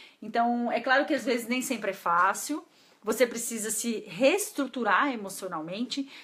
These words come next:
você precisa ter clareza de quem você é, resgatar a tua, o teu poder aí de mulher, de se colocar, pra colocar esses limites.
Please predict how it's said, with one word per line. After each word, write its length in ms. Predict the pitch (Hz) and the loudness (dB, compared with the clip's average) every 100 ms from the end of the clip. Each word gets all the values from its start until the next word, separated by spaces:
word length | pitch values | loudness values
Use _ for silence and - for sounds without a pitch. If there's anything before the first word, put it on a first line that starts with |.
| - | -6
você 180 | 226 254 | -4 -2
precisa 180 | - 240 | 0 0
ter 140 | 233 | 0
clareza 600 | 233 214 202 240 320 294 | 2 2 6 6 6 0
de 180 | 196 - | -6 -8
quem 300 | - 262 311 | -2 0 2
você 340 | 269 269 208 | 0 0 2
é, 220 | 185 196 233 | 4 4 2
resgatar 680 | 240 202 196 196 226 254 | -2 0 0 4 4 6
a 40 | 285 | 4
tua, 420 | 254 226 196 185 - - - | 0 0 0 -4 -18 -20 -16
o 80 | - | -6
teu 320 | 220 254 214 - _ _ _ _ _ _ | 4 4 4 -12 _ _ _ _ _ _
poder 560 | - 226 214 240 240 240 | 4 6 8 8 6 4
aí 460 | 196 214 214 190 185 | 2 2 0 -6 -6
de 160 | 175 | -2
mulher, 580 | 233 220 190 196 220 262 | 0 0 2 4 4 4
de 160 | 214 196 | 2 -6
se 180 | - 226 | -6 -6
colocar, 760 | 214 196 190 - 185 208 277 - - - | 0 0 0 0 4 6 4 -2 -14 -2
pra 160 | 226 | 0
colocar 720 | 226 262 262 262 262 226 277 254 | 0 0 2 2 2 4 4 4
esses 220 | 240 208 | 0 -6
limites. 520 | 202 185 156 - - | -8 -6 -6 -8 -12